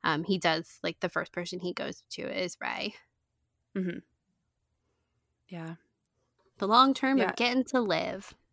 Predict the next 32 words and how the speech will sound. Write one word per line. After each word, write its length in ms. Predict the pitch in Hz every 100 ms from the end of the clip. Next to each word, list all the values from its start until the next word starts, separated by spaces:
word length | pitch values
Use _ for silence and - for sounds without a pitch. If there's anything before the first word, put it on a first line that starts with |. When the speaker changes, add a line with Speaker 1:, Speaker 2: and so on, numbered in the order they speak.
| _ _ - -
Speaker 2:
<laughs> 1120 | 196 - 208 - 220 - 311 302 262 - -
Han, 720 | - 220 220 226 226 226 226 220 _ _ - _ _ -
Han's 280 | 226 220
sacrifice 680 | 220 196 202 190 185 175 - - _ _ _
is 320 | 175 175 170 - - -
meaningful, 680 | 170 170 165 160 - 156
but 260 | 165 156 - -
I 80 | 165
think 260 | - 175
that 120 | 180
we 100 | 175
can 120 | 165 165
go 140 | 165
back 260 | 156 156 -
to 280 | 165 160 - _
a 60 | -
lot 220 | 170 180
of 100 | 202
people 240 | - 202 208
don't 240 | 202 196 - -
even 240 | 196 208
consider 420 | 202 190 208 233
it 100 | 220
a 60 | 175
sacrifice. 600 | 165 156 160 156 - -
Some 160 | 170 170
people 240 | 185 180
just 180 | 175 175
think 200 | 175 170
about 260 | 170 170
it 80 | 165
as, 440 | 165 165 160 -